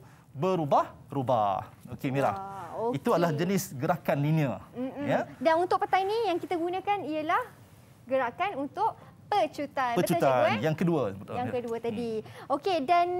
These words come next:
Speaker 2: uh, di ruangan masa terakhir, Cikgu, mungkin ada sedikit penegasan daripada Cikgu Naudi, uh,
Speaker 1: Okey.
Speaker 2: tentang kesilapan yang murid selalu buat supaya kali ni murid betul-betul tak ulang lagi kesilapan tu, Cikgu. Mungkin
Speaker 1: Okey.
Speaker 2: daripada kosong perpuluhan dua
Speaker 1: Saya.
Speaker 2: saat tadi yang saya salah tu, Cikgu.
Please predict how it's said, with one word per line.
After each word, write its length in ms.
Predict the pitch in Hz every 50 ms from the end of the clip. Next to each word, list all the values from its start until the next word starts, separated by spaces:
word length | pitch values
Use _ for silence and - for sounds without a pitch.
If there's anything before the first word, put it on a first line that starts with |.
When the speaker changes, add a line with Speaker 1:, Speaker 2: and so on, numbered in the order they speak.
| 370 359 -
Speaker 2:
uh, 120 | 294 320 294
di 40 | 370
ruangan 220 | 370 392 403 403 381
masa 160 | 392 403 427
terakhir, 320 | 415 392 392 392 415 415 370
Cikgu, 340 | - 330 302 262 277 330 415 466 - - 440 - -
mungkin 220 | 339 - 415 427
ada 240 | 403 302 339 302 370
sedikit 320 | 370 - 381 370 - 440 339
penegasan 480 | - 349 349 339 359 370 - 440 370
daripada 240 | 349 359 302 339 339 349 -
Cikgu 240 | 339 320 302 359 359 349
Naudi, 340 | 381 415 370 262 285 330
uh, 300 | 403 494 480 - - 247
Speaker 1:
Okey. 60 | 262 285
Speaker 2:
tentang 240 | 311 294 370 - -
kesilapan 560 | 359 349 - 359 381 392 - - 415 392 381
yang 40 | 370 392
murid 260 | 415 427 466 392 349
selalu 240 | - 381 370 381 349 302
buat 140 | 302 349 294
supaya 240 | 330 - 359 349 370
kali 240 | 359 359 359 381 381
ni 80 | 381 359
murid 320 | 320 370 381 415 403 320
betul-betul 480 | 311 370 330 320 403 - - 427 403 -
tak 160 | - - -
ulang 400 | 277 330 359 392 440 415 339 311
lagi 80 | 277
kesilapan 560 | - 330 320 - 320 302 302 302 - 311 285 285
tu, 80 | 285
Cikgu. 280 | 254 262 240 226 202 190 - - - - - - -
Mungkin 220 | - 330 - -
Speaker 1:
Okey. 60 | - 349
Speaker 2:
daripada 240 | 359 - 339 330 370 370
kosong 320 | - 339 349 - - 392 339
perpuluhan 320 | - 349 - 330 349 349 330
dua 300 | 294 - 196 - 370 359
Speaker 1:
Saya. 80 | -
Speaker 2:
saat 140 | 302 311 311 -
tadi 120 | 339 330 359
yang 80 | 359 359
saya 140 | 349 339 339
salah 260 | 339 330 349 359 349 359
tu, 60 | 359 359
Cikgu. 200 | 359 320 381